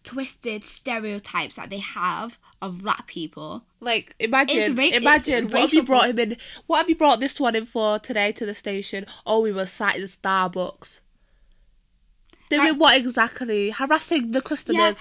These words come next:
Speaker 2: No, he was just sat there.
Speaker 1: People are defending the police officer, saying, "Oh, the police officer was just doing their job." Um, excuse me, as a police officer, you will be called out to several different situations. It's your job to assess the situation. For you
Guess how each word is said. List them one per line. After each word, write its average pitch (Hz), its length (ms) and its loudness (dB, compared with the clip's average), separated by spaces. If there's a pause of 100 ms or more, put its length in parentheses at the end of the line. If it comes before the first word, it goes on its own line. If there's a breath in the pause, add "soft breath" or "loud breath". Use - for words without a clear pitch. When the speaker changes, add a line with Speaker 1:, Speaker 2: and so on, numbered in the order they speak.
(140)
Speaker 2:
No, 269 260 6
he 254 120 -2
was 226 180 -4
just - 260 -4
sat - 300 -2
there. 196 320 -4
Speaker 1:
People 294 260 0
are 277 60 0
defending 233 340 -4
the 214 60 -12
police 226 260 -6
officer, 208 240 -8
saying, 175 320 -6
"Oh, 214 180 -4
the 202 80 -10
police 226 320 -6
officer 220 300 -8
was 208 140 -10
just 214 260 -6
doing 202 160 -4
their 196 140 -4
job." 185 200 -6 (360 loud breath)
Um, 214 280 0
excuse 302 600 0
me, 185 260 -4
as 349 160 4
a 403 60 0
police 349 520 2
officer, 233 480 -6 (160 loud breath)
you 240 160 0
will 269 140 0
be 233 120 -4
called 220 360 -4
out 202 160 -4
to - 60 -8
several 208 520 -6
different 202 300 -10
situations. 175 800 -8 (320 loud breath)
It's 220 260 0
your 233 180 2
job 233 220 -4
to - 100 -10
assess 202 260 -6
the 214 40 -8
situation. 185 640 -4 (460 loud breath)
For 294 60 4
you 311 420 4